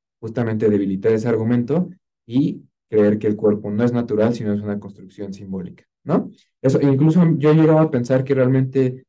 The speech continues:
nunca vamos a saber qué es el cuerpo, ¿no? Tú citaste un poco a Le Breton, pero también en este otro libro de Le Breton que se llama Sociología del Cuerpo, justamente Le Breton dice que el cuerpo solo existe en relación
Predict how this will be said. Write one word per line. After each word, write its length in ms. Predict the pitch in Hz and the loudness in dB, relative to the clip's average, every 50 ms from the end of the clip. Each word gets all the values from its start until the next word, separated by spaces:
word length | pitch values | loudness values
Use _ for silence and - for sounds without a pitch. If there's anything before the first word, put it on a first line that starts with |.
| _ _ - | _ _ -2
nunca 220 | 135 139 139 156 | -2 0 2 4
vamos 160 | 147 147 143 | 4 4 4
a 40 | 139 | 2
saber 240 | - 123 120 117 120 | 2 2 2 2 2
qué 60 | - | 2
es 100 | 127 131 | -2 -2
el 100 | 131 120 | -2 -2
cuerpo, 340 | - 139 143 127 - - 104 | 0 2 0 0 0 -2 -4
¿no? 260 | 110 151 185 - - - _ _ _ _ _ _ | -2 -2 -2 -2 -4 -8 _ _ _ _ _ _
Tú 80 | - 151 | 0 0
citaste 420 | 156 170 - - 147 143 - 160 | 2 2 2 2 2 2 2 0
un 60 | 147 | 0
poco 200 | 147 147 135 160 | 0 0 2 2
a 40 | 143 | 4
Le 100 | 143 135 | 4 4
Breton, 600 | 135 139 139 - - 170 190 226 - - - - _ _ _ _ | 4 2 2 2 2 2 4 2 2 0 -4 -14 _ _ _ _
pero 200 | - 120 120 117 | 0 2 2 4
también 680 | 113 123 120 117 120 120 127 131 131 131 131 131 131 123 - | 4 2 2 2 4 4 4 4 4 4 4 2 2 0 -2
en 140 | 120 120 120 | -2 -2 -2
este 200 | 123 123 143 143 | -2 0 0 2
otro 180 | 139 143 127 | 2 4 4
libro 360 | 127 127 127 123 123 127 120 117 | 4 4 4 4 4 2 2 2
de 120 | 113 110 | 2 2
Le 100 | 104 104 | 2 2
Breton 380 | 101 104 101 101 117 113 110 110 | 2 2 0 0 -4 -4 -4 -6
que 100 | 110 113 | -8 -10
se 80 | 107 | -10
llama 160 | 117 113 113 117 | -10 -10 -10 -10
Sociología 480 | 117 104 113 113 113 110 110 139 131 | -10 -10 -6 -2 -2 0 2 2 2
del 80 | 127 131 | 4 4
Cuerpo, 300 | 131 143 139 139 139 135 | 2 2 2 0 0 -2
justamente 440 | 131 127 - 131 123 120 117 117 117 | -4 -6 -4 -4 -4 -2 -2 -2 0
Le 100 | 110 107 | 2 2
Breton 440 | 104 104 107 104 - 113 110 110 | 2 2 0 -2 -4 -8 -8 -8
dice 260 | 110 107 107 113 110 107 | -8 -10 -10 -10 -10 -10
que 100 | - 101 | -10 -10
el 100 | 95 - | -8 -4
cuerpo 320 | - 110 107 101 110 107 | -2 0 0 0 -2 -4
solo 220 | 104 - 110 110 | -4 -4 -2 -2
existe 360 | 104 104 - - - - - 107 | -4 -4 -6 -12 -12 -8 -6 -4
en 60 | 104 | -2
relación 560 | 107 107 101 101 104 110 113 113 113 - - | -2 -2 -2 -4 -4 -6 -10 -10 -10 -12 -16